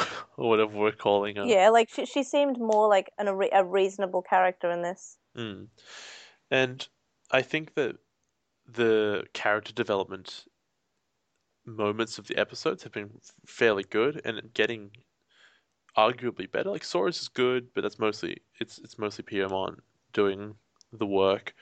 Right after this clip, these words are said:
Speaker 1: Um, or Biyomon? I can't
Speaker 2: It's
Speaker 1: remember.
Speaker 2: ei-, it's either. It's Piyomon and Biyomon, so you can use either.
Speaker 1: Right. Um, and then Mimi's development, uh, Mimi's personal development isn't amazing.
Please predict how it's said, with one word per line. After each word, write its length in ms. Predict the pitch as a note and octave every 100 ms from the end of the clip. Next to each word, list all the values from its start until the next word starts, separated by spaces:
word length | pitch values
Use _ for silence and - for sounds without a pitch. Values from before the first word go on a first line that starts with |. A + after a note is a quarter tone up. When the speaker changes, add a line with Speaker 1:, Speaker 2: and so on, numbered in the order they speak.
| - - - - _ -
Speaker 1:
Um, 340 | G2 F#2+ - _ _ _ _ _ _ -
or 100 | - -
Biyomon? 440 | A2+ B2+ D3 D3+ D3 - _ _ _ _ _ _ _ -
I 80 | A#2+
can't 160 | C3
Speaker 2:
It's 60 | A2
Speaker 1:
remember. 220 | C4 C4+
Speaker 2:
ei-, 40 | B3+
it's 100 | B3+
either. 340 | A#3 A3 G#3 A#3+
It's 140 | - -
Piyomon 400 | C4+ C4 B3 A3+
and 120 | A3
Biyomon, 460 | G3 F#3+ F#3+ F#3 G3+
so 100 | G#3+
you 60 |
can 140 | G#3+ G#3
use 160 | G3
either. 340 | F#3+ F#3 F3+ F#3+ - - - -
Speaker 1:
Right. 320 | A#2 A2 - -
Um, 340 | A#2 A2+ G#2+ -
and 100 | B2
then 300 | C3+ A#2 G2 _ -
Mimi's 400 | A#2 B2 B2+ A#2+
development, 760 | A#2+ A2 G#2 F2 G2+ G2 - - _ _
uh, 140 | C#4 D4
Mimi's 320 | G#3 C4 A3
personal 460 | - A#2 A2+ A#2+ G#2
development 380 | F#2+ F#2 F#2+
isn't 340 | - F#2+ G2 - _ _ _ -
amazing. 640 | G#2+ G2+ G#2+ G2+ F#2+ G#2